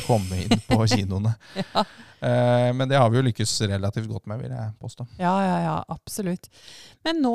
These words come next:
Speaker 2: da, for de som lytter til denne podcasten, så kinooppsetningene er nå over.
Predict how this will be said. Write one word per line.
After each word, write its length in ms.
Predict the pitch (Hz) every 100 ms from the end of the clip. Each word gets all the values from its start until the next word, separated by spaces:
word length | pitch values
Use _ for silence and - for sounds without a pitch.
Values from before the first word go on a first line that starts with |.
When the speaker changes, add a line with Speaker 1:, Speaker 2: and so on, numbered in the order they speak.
| 269
Speaker 2:
da, 180 | 359 285
for 180 | - 240
de 140 | 233
som 200 | - 214
lytter 260 | 214 190 160
til 120 | 175
denne 160 | 160 165
podcasten, 580 | 156 - 143 - 180 185
så 200 | 196 190 190 190 196
kinooppsetningene 1400 | - 170 170 175 180 175 180 180 - 185 208 226 285
er 40 | 196
nå 200 | 175 175
over. 460 | 165 147 160 339